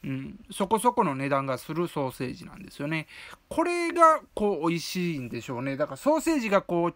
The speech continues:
中途半端というかいまいちのもんやと、そこまでハマることはなかっ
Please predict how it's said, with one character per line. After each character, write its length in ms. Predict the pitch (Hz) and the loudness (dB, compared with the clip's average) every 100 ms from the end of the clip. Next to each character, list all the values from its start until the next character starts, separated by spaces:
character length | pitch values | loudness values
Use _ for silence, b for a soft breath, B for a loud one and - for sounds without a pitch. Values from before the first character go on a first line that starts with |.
| _ | _
中 240 | - 185 | -2 -2
途 120 | 175 196 | 0 0
半 140 | 202 | 2
端 100 | 185 | 0
と 60 | 160 | -2
い 20 | |
う 20 | |
か 40 | 165 | -2
い 100 | 180 | 2
ま 140 | 214 | 2
い 80 | 190 | 2
ち 140 | - | -2
の 120 | 147 156 | -2 -2
も 100 | 175 | -2
ん 80 | |
や 140 | 156 151 | -2 -2
と、 260 | 247 190 - B B B | 0 0 -2 B B B
そ 140 | - | -4
こ 120 | 185 254 | 2 4
ま 120 | 185 | 4
で 80 | 151 | 4
ハ 120 | 160 | 4
マ 120 | 165 | 4
る 80 | 160 | 4
こ 120 | 165 | 0
と 100 | 139 | 0
は 60 | 123 | 0
な 120 | 143 | 0
か 120 | |
っ 60 | 120 | -2